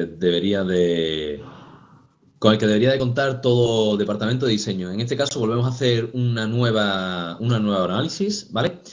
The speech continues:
Pero en este caso lo que queremos hacer son iteraciones de forma que, que al final de, del análisis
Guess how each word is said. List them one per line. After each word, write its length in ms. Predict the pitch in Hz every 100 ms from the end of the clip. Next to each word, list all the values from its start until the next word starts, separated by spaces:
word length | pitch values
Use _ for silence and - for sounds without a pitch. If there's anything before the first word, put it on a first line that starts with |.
| - -
Pero 100 | -
en 60 | 139
este 140 | 170
caso 600 | 165 165 185 180 - _ _ _
lo 260 | 127 127 120
que 380 | 117 110 107 107
queremos 1000 | 113 135 151 143 143 127 - - _ _ _ -
hacer 560 | 120 - 151 160 - -
son 280 | 139 127 123
iteraciones 640 | 117 101 92 - 135 175 - _ _ _ _ - -
de 160 | 117 113
forma 600 | 135 135 156 190 190 -
que, 1300 | 127 117 110 107 104 101 95 92 90 87 85 82 80 - _ _ _ _ _ _
que 800 | - 107 104 101 98 98 98 -
al 140 | 113 107
final 340 | 107 117 147
de, 800 | 139 127 117 110 107 104 101 95
del 140 | 101
análisis 640 | 98 120 151 - 202 208